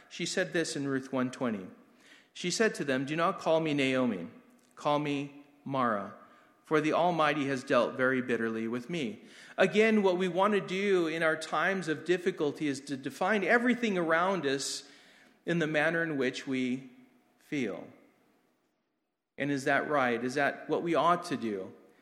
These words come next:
The answer should be a resounding no. That's not what we should do. We shouldn't define our life and those things around us by the,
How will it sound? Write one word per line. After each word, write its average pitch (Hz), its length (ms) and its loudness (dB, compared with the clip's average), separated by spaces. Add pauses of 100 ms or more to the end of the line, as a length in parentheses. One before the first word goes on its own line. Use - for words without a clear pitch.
(220)
The 170 100 0
answer 226 260 2
should 165 220 -2
be 151 120 0
a 143 60 4
resounding 143 760 0
no. 104 400 -4 (340)
That's 165 300 -2
not 214 300 0
what 160 180 0
we 156 140 2
should 147 280 -4
do. 165 200 2
We 160 100 0
shouldn't 233 380 -2
define 165 800 0 (520)
our 160 220 6
life 165 480 2
and 151 160 0
those 190 240 4
things 180 320 -2
around 147 480 0
us 135 300 -2
by 156 260 4
the, 143 420 2